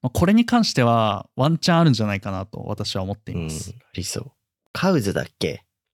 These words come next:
Speaker 2: あったよね、最近。
Speaker 1: うん、ありましたね。
Speaker 2: えー。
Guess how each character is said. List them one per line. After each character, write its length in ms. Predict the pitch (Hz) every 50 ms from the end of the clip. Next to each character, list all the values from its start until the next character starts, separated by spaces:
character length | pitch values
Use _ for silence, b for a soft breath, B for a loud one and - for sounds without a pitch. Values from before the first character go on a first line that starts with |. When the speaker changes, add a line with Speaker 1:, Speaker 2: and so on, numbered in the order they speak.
| _ _ _
Speaker 2:
あ 60 | -
っ 60 | 107 -
た 160 | _ - -
よ 100 | - -
ね、 140 | 85 85 -
最 240 | - - 82 -
近。 280 | - - - - - - _ _ _ _ -
Speaker 1:
う 80 | 127
ん、 180 | 117 104 101 110
あ 60 | 104
り 60 | 104
ま 100 | 101 101
し 80 | - -
た 80 | 92 92
ね。 160 | 87 85 - _ _ _ _ -
Speaker 2:
え 680 | 90 82 78 82 85 82 82 - - - 117 107 101
ー。 40 | _